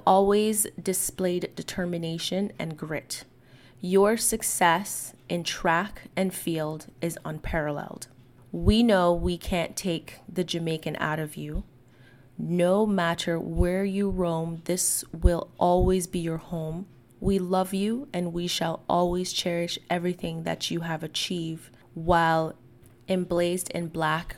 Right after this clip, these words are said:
green, and yellow." Merlene Ottey paved the way for athletes such as Shelly Ann Fraser Pierce, a Jamaican sprinter and gold medalist.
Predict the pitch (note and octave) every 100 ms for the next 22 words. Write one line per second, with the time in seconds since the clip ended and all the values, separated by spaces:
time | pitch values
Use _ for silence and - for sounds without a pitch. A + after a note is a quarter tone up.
0 | - - E3 D3+ D3+ D#3 - - D3+ D3+
1 | C#3+ - - - - - - - - G3+
2 | G#3 G#3+ A3 - F3+ - E3+ - F#3+ G3
3 | - F#3 F3 D#3+ D#3 - - E3+ E3 -
4 | E3 D3+ - - - - D#3+ D#3+ - E3+
5 | E3 D#3+ - - - - - - F3 E3+
6 | - E3 E3 - E3 E3 D#3 D3+ - D3+
7 | C#3+ E3+ - - - - - D#3+ E3 D#3+
8 | D#3+ E3 - D#3 D#3 F3+ F#3+ D#3+ D#3 D#3
9 | D#3 D#3 D3 C#3 C#3 E3+ - -